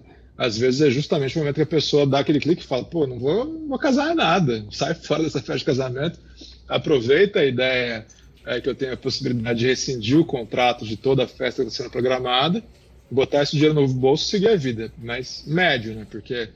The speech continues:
na hora de botar esse dinheiro no bolso e seguir a vida, de repente eu posso ter um caso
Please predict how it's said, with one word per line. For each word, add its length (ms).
na 140
hora 140
de 80
botar 320
esse 120
dinheiro 200
no 60
bolso 220
e 40
seguir 200
a 60
vida, 340
de 120
repente 800
eu 140
posso 380
ter 120
um 80
caso 640